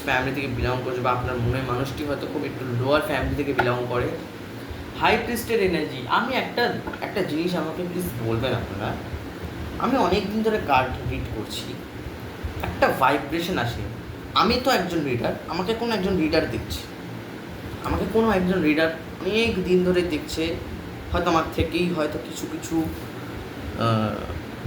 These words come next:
টক ওয়ার্ডস নেয় আমাকে।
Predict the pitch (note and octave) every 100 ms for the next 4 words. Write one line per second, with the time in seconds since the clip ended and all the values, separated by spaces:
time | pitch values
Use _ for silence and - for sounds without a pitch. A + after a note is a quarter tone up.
0 | - - C#3+ D3+ D3+ D#3 D#3 C#3+ B2+ C3
1 | D#3+ D#3+ - - - - - - - C#3
2 | D3+ E3 F3 E3